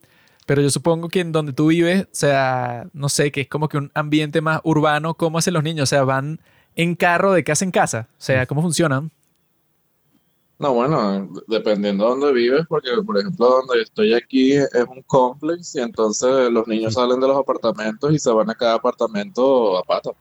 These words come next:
Speaker 2: pues.
Speaker 3: <laughs> De Florida Project.
Speaker 1: ¿Y tú les abres la puerta o les cierras?
Speaker 2: Yo no se las respondo.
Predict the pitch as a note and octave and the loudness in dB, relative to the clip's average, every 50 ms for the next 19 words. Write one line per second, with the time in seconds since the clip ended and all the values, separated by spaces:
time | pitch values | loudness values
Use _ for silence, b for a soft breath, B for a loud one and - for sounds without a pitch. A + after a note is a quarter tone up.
0 | - - _ _ - - B2 - _ _ - A#2 G#2 - - A2 G#2 A2 A#2 A#2+ | -18 -20 _ _ -8 -8 -8 -8 _ _ -12 -12 -8 -4 -4 -4 -2 0 -2 -2
1 | G2+ G#2+ G#2+ G#2+ G2 F#2+ C#3+ C#3+ C3+ - D3 C#3+ E3 F3 F#3+ - - F#3 F#3 F3+ | -2 -4 -6 -4 -2 0 0 0 2 2 2 2 2 2 0 0 0 0 2 2
2 | F#3+ G3+ G3+ G3+ G3+ G3 E3+ C#3 - F3+ G#3 A3+ A3+ A3+ - A#3 G#3+ F3 C#3 - | 4 4 4 4 4 2 2 2 2 0 0 0 0 0 0 0 0 0 0 0
3 | D3 C#3 B2+ A#2 A2 G#2+ - - - _ _ _ _ _ _ _ _ _ _ _ | 0 -2 -2 -4 -6 -10 -12 -16 -20 _ _ _ _ _ _ _ _ _ _ _
4 | _ _ _ _ _ _ _ _ _ - - - - - _ _ - - - A2 | _ _ _ _ _ _ _ _ _ -12 -12 -12 -14 -20 _ _ -6 0 2 4
5 | A2 A2+ A#2 A#2+ - D3 C#3+ C#3 - - A#2+ - - - A#2 A2 _ | 4 4 2 0 0 0 0 0 0 -2 -6 -6 -6 -10 -10 -10 _